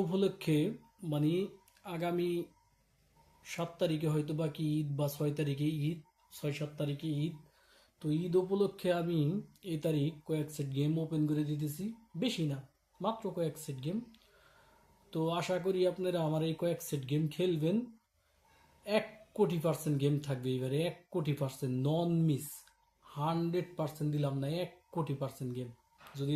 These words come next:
না থাকে, আমার চ্যানেল যারা সাবস্ক্রাইব করছেন, আনসাবস্ক্রাইব করে দিয়েন, ঠিক আছে? যদি এইবার যদি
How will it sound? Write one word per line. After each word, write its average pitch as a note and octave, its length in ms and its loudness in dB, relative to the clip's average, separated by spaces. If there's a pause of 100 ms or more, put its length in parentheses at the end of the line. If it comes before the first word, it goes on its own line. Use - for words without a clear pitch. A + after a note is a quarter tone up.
না E3+ 60 0 (100)
থাকে, D3+ 200 -2 (1700)
আমার D3 280 -2 (380)
চ্যানেল D3+ 280 2 (320)
যারা D3 240 2
সাবস্ক্রাইব D#3+ 420 -2
করছেন, G3+ 280 0 (720)
আনসাবস্ক্রাইব D3 640 -2
করে C#3 200 -2
দিয়েন, C3 160 -6 (160)
ঠিক A3 200 -6
আছে? G3 120 -10 (380)
যদি C#3 220 0
এইবার D3 260 2
যদি C#3 120 -2